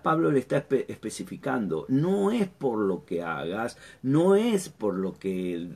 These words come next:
eh, digas o dejes de hacer, no es por eso, es por la fe que tenés, y esa fe la tenés que hacer crecer, porque cuanto más crezca tu fe, más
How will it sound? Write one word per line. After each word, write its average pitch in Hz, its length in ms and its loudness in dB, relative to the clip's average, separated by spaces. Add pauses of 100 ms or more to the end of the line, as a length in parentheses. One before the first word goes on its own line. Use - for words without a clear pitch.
eh, 80 600 0
digas 117 600 2
o 87 400 0
dejes 104 300 0
de 101 60 -4
hacer, 104 440 0 (320)
no 175 280 4
es 226 160 2
por 117 280 0
eso, 101 260 0
es 160 200 2
por 147 340 -4
la 139 160 0
fe 208 240 0
que 202 120 -2
tenés, 123 480 0 (240)
y 120 140 2
esa 135 220 -2
fe 131 360 0 (260)
la - 200 -2
tenés 101 320 -4
que - 140 -6
hacer 110 280 -4
crecer, 110 440 -2 (260)
porque 104 320 -4
cuanto 95 600 -2
más 165 440 4
crezca 180 480 0
tu 110 120 -4
fe, 110 600 -2 (240)
más 160 380 2